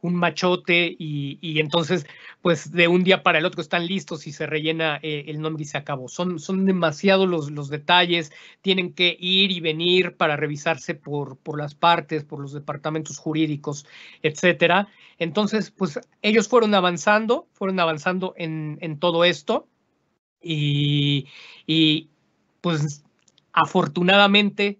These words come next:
afortunadamente, cuando llega, cuando llega esta confirmación, lo que para nosotros es una confirmación de que, de que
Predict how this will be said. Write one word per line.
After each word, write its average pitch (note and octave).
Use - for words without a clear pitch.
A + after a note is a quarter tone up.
afortunadamente, F3
cuando D#3+
llega, F#3
cuando D#3
llega F#3+
esta -
confirmación, E3
lo D3
que D3+
para D3
nosotros D3+
es D3
una E3
confirmación D3
de D#3
que, D3+
de D3
que D3+